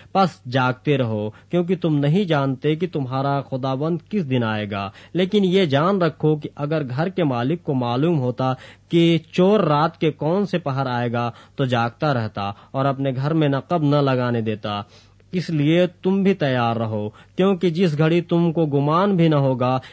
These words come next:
इब्ने आदम आ जाएगा। बस वो दयानतदार और अक्लमंद नौकर कौन सा है, जिसे मालिक ने अपने नौकर चाकरों पर मुकर्रर किया ताकि वक्त पर उनको खाना दे? मुबारक है वो नौकर,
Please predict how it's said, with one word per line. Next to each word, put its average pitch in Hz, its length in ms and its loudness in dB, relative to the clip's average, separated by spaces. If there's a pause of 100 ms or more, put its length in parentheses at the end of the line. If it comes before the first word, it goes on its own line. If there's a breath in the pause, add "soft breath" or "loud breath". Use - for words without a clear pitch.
(100)
इब्ने 139 220 0
आदम 143 440 0
आ 113 120 -2
जाएगा। 104 540 -4 (260 soft breath)
बस 190 280 2 (220 soft breath)
वो 156 140 2
दयानतदार 143 840 2
और 143 320 -2
अक्लमंद 143 540 0
नौकर 143 480 0 (240 loud breath)
कौन 190 280 2
सा 156 160 0
है, 113 280 -2 (220 loud breath)
जिसे 147 280 -2
मालिक 143 440 -2
ने 135 200 0 (140)
अपने 139 280 -4
नौकर 147 480 -2
चाकरों 147 640 -2
पर 131 300 -2 (200 soft breath)
मुकर्रर 147 460 -2
किया 131 280 -2
ताकि 139 580 -2 (240 loud breath)
वक्त 165 460 -2
पर 156 140 2
उनको 143 460 -4
खाना 135 360 -2
दे? 110 260 -2 (240 loud breath)
मुबारक 139 540 2
है 151 80 2
वो 131 160 0
नौकर, 127 480 -2